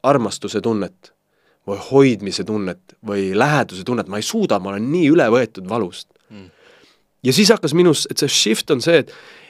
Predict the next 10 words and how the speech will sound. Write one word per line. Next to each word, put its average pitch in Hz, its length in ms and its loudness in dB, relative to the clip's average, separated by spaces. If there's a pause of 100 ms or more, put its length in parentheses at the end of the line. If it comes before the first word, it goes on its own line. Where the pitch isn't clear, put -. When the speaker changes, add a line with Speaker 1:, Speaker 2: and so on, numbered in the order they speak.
(300)
Speaker 1:
et 127 140 -2
siis 143 140 -2
kuskil 185 340 2 (600)
kaks 185 280 2
aastat 151 260 2
tagasi 160 220 0
ma 120 120 -2
leidsin 143 280 0
ühe 123 120 -4
mentori, 160 720 0